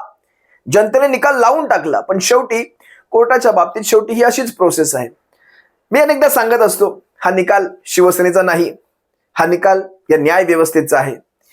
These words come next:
या न्याय व्यवस्थेचा, या देशाच्या जनतेच्या मनातला निकाल लागणार आहे. म्हणजे या म-,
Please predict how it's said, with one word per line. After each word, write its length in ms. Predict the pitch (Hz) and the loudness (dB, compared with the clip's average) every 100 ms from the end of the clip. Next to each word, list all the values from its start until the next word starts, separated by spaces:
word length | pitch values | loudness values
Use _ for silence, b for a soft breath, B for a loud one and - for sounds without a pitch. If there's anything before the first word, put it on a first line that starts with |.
| B B | B B
या 80 | 185 | -2
न्याय 280 | 180 208 311 | 2 2 2
व्यवस्थेचा, 680 | 302 277 233 233 185 - | 2 0 0 -2 0 2
या 100 | 233 | 2
देशाच्या 380 | 247 214 240 240 | 2 2 2 2
जनतेच्या 500 | 226 214 196 240 254 | 2 0 0 2 2
मनातला 480 | 254 196 233 285 285 | 2 2 0 2 0
निकाल 300 | 262 240 226 | 0 0 2
लागणार 340 | 208 185 190 | 2 0 0
आहे. 280 | 185 160 190 466 - _ _ _ - | 2 2 0 0 -6 _ _ _ -4
म्हणजे 240 | 175 226 | 2 4
या 140 | 240 240 | 4 2
म-, 140 | 202 | 0